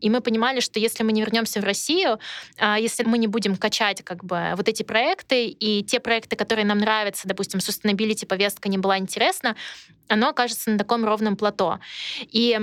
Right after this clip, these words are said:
были переживания не по поводу того, что у нас, так как мы с мужем оба работаем в с-, ну, как бы в предпринимательской сфере, он работает просто в стартапах в качестве операционного директора уже много лет. Я работаю сама как предприниматель. У нас нету вообще страха, что мы не заработаем деньги. То есть мы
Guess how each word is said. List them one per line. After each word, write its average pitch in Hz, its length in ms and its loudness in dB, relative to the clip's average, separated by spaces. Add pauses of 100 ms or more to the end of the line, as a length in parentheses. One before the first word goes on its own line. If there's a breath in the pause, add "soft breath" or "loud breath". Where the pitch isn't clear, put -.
(140)
были 277 220 2
переживания 247 680 0
не 220 140 4
по - 100 -12
поводу 285 320 0
того, 240 180 2
что 214 280 0
у 208 40 2
нас, 220 160 2 (280)
так - 100 2
как - 140 -6
мы 233 80 2
с - 100 -2
мужем 233 300 2
оба 208 280 2
работаем 208 460 0
в - 40 -4
с-, - 140 -8 (160)
ну, 220 120 2
как 180 140 -6
бы 190 120 0
в - 80 -8
предпринимательской 214 760 0
сфере, 349 300 2
он 254 80 0
работает 220 380 -2
просто - 220 -6
в - 60 -4
стартапах - 680 0
в - 40 -16
качестве 220 400 -2
операционного 202 560 0
директора 202 460 0
уже 190 140 0
много 190 300 0
лет. 185 300 -2 (420 loud breath)
Я 233 160 4
работаю 214 520 0
сама 226 280 0
как - 160 -2
предприниматель. 208 640 0 (300 loud breath)
У 220 80 0
нас 262 240 0
нету 262 240 2
вообще 214 220 -2
страха, 262 420 -2
что - 180 -4
мы 220 100 4
не 233 80 2
заработаем 208 520 0
деньги. 190 320 0
То - 100 -10
есть - 160 -4
мы 226 320 2